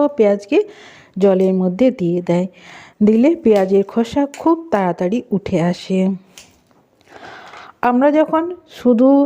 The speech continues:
এমনি পেঁয়াজ, আর এটা দেখো ভেতরটা একটু পচা আছে, তাই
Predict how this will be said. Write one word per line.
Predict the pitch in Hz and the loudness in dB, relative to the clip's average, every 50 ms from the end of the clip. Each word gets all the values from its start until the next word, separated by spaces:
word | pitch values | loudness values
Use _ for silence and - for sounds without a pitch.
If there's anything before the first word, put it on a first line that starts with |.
| 285 - - | 0 0 2
এমনি | 214 214 214 220 240 277 | 2 2 2 2 0 0
পেঁয়াজ, | 262 - 208 190 175 175 - - | 0 0 0 0 0 -2 -4 -4
আর | 185 175 170 - - - 208 | -2 -2 -2 -4 -2 0 0
এটা | 208 240 240 | 2 2 2
দেখো | 226 247 254 247 254 - 302 392 415 - | 2 2 0 -2 0 0 0 0 0 0
ভেতরটা | - 202 190 190 208 202 196 - 196 190 | 0 0 0 2 0 -2 0 0 0 0
একটু | 190 190 - - 294 285 | 0 -4 -2 -2 -2 0
পচা | - 190 185 185 - 185 180 175 | 0 0 0 0 0 0 0 0
আছে, | 175 175 - 190 185 185 | -2 -4 -6 -6 -6 -6
তাই | 185 - 185 185 | -4 -2 0 2